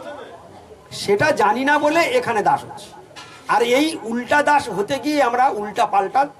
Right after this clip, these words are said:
মার লাথিগুলো খাচ্ছি। সেই জন্য প্রকৃত সম্বন্ধ কি? আত্মার সঙ্গে পরমাত্মার সম্বন্ধ, ভগবানের সঙ্গে জীবের সম্বন্ধ। সেই সম্বন্ধের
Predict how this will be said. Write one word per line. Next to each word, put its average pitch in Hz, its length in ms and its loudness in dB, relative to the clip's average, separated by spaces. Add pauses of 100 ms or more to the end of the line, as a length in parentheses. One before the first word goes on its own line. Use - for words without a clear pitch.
(460)
মার 175 320 2
লাথিগুলো 165 420 -2
খাচ্ছি। - 340 -8 (1300)
সেই 247 160 0
জন্য 262 440 -2 (340)
প্রকৃত 233 360 2
সম্বন্ধ 294 640 0
কি? 294 260 0 (200)
আত্মার 233 460 0
সঙ্গে 254 400 -2
পরমাত্মার 208 680 2
সম্বন্ধ, 208 640 -4 (540)
ভগবানের 226 640 2
সঙ্গে 262 540 -4
জীবের 214 280 -2
সম্বন্ধ। 233 720 -2 (1400)
সেই 269 240 0
সম্বন্ধের 285 680 -2